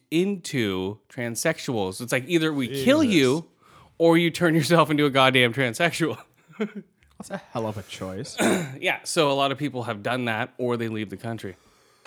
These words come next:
Speaker 1: It's very weird, man.
Speaker 2: This
Speaker 1: Really
Speaker 2: is
Speaker 1: weird.
Speaker 2: Iran, right?
Speaker 1: Yes.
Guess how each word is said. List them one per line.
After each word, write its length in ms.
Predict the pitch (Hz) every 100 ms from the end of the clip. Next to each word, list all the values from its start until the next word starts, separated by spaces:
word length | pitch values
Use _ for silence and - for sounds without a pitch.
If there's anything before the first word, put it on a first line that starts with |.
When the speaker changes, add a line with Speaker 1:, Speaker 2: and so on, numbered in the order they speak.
| - _ - - -
Speaker 1:
It's 120 | 123
very 440 | 123 131 165 165 113
weird, 340 | 104 107 95
man. 180 | 87 82
Speaker 2:
This 100 | 110
Speaker 1:
Really 200 | 180 175
Speaker 2:
is 60 | 117
Speaker 1:
weird. 220 | 110 87 - _ _
Speaker 2:
Iran, 440 | 123 107 110 104 95
right? 240 | 101 117 - _ _ -
Speaker 1:
Yes. 420 | 117 - -